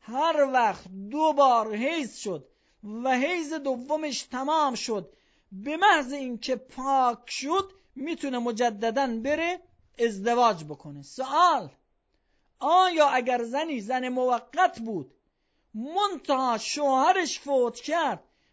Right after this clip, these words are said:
اینجا هم دو حیض ملاکه؟ می‌فرماید نه، این که ما گفتیم دو حیض در صورتی است که عدهٔ وفات نباشه،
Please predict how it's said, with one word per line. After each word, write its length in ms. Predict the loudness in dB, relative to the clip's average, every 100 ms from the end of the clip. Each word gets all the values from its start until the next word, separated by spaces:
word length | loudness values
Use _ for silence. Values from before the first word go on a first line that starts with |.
| _ -8
اینجا 680 | -2 0 0 -2 2 4
هم 380 | 4 2 -2 -6 -6
دو 200 | 0 6
حیض 400 | 6 4 -2 -4
ملاکه؟ 760 | 0 4 6 4 0 -6 -6 -8 _ _
می‌فرماید 640 | -10 -8 -6 -6 -2 -2 -2
نه، 640 | -6 0 2 2 0 -8 _ _ _ _
این 260 | -8 -6 -4
که 140 | -4
ما 260 | 0 2 2
گفتیم 680 | 0 -2 -2 -8 -6 -8 -6
دو 200 | 0 2
حیض 360 | 2 -2 -6
در 260 | 2 4 4
صورتی 580 | 0 -4 2 2 2 -4
است 220 | -10 -12
که 180 | -14 -14 _ _ _
عدهٔ 680 | -4 -4 -4 -4 -2 2 0 -2 -2
وفات 600 | 2 2 2 4 4 4
نباشه، 560 | 0 -2 -2 -4 -8